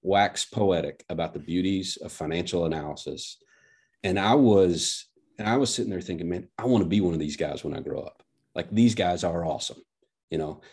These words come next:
just the way they could communicate in the first place, the information that they knew, the success they had, like, it gave me something to shoot for, just being exposed.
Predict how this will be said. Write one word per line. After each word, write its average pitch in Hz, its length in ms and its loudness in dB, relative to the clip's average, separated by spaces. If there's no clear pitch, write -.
just 110 180 0
the 117 80 4
way 123 160 6
they 123 140 6
could - 160 -8
communicate 104 520 4
in 80 60 -4
the 85 60 -6
first 139 340 0
place, 117 440 0
the - 140 -6
information 107 520 -2
that 101 120 -4
they 90 120 0
knew, 98 500 0
the 87 80 -10
success - 520 -2
they 95 200 0
had, 82 560 -4
like, 101 180 0
it 117 280 0
gave 127 380 4
me 101 540 2
something 110 520 0
to 92 60 -2
shoot - 380 -4
for, 76 540 -10
just 120 240 0
being 107 220 4
exposed. 87 480 -6